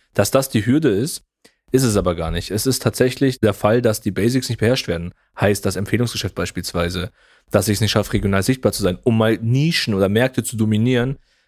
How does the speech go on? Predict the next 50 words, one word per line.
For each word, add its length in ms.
Das 160
ist 140
der 80
Punkt, 420
wo 140
alle 540
tatsächlich 420
scheitern. 300
Also 180
ich 160
könnte 200
jetzt 60
an 80
der 120
Hand 180
abzählen, 480
wie 100
viele 220
Gespräche 360
ich 120
hatte, 180
die 140
wirklich 320
alles 280
gut 180
beherrschen. 560
Das 140
sind 80
auch 80
dann 260
in 80
der 80
Regel 180
die 80
Unternehmen, 380
was 100
unsere 200
Wunschkunden 380
sind, 140
die 100
halt 300
sehr, 220
sehr 120
gute 200
<laughs> 100
Umsätze 340
machen, 260
viele 160
Mitarbeiter 540
haben. 360